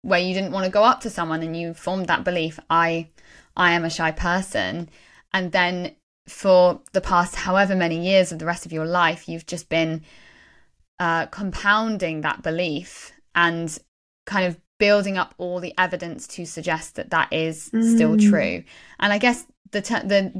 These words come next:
Speaker 1: the limiting part of it is it's only a limiting belief if we decide it's a limiting belief, i-, if, if it is actually holding us back in some way, because someone might have a belief about themselves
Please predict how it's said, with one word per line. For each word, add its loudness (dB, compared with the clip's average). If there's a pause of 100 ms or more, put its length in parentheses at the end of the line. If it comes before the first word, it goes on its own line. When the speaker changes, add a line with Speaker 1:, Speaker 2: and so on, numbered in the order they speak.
Speaker 1:
the 4
limiting 4
part 0
of -4
it 0
is -2 (280)
it's 0
only 8
a 8
limiting 2
belief -2
if -8
we -2 (140)
decide 0
it's -8
a 0
limiting 0
belief, 0 (540)
i-, 4
if, -4
if -6
it -14
is -4
actually -4 (260)
holding 0
us -6
back -4
in -8
some -8
way, -6
because -2 (540)
someone 2
might 2
have -2 (640)
a 0
belief 0
about 0
themselves 0